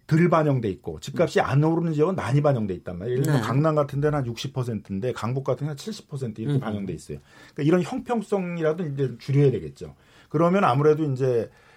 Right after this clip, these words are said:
Speaker 1: 내년이나 이런 데에서 공시가격을 책정하는 데 있어서는 강남이나 이런 지역 또는 집값이 많이 오른 지역은 좀 많이 공시가격이 올라가게 될 거고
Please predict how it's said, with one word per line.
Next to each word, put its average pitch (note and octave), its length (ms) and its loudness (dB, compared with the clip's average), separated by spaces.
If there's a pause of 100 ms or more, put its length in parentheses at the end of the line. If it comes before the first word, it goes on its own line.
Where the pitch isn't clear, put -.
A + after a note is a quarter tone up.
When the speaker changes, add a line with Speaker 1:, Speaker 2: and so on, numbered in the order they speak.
(120)
Speaker 1:
내년이나 C#3+ 480 4
이런 B2 220 0
데에서 A#2 260 -4
공시가격을 G#2+ 840 -2 (240)
책정하는 C3 520 -6
데 A#2 60 -8
있어서는 G#2+ 340 -8
강남이나 A2+ 500 -4
이런 F#2+ 240 -6
지역 E2 220 -12
또는 - 140 -12
집값이 C3 380 -8
많이 G2+ 240 -6
오른 G#2+ 220 -6
지역은 B2+ 220 -6
좀 A#2+ 120 -8
많이 F2 480 -8 (280)
공시가격이 A#2 400 -4
올라가게 G#2 460 -4
될 E2+ 140 -16
거고 F2+ 120 -14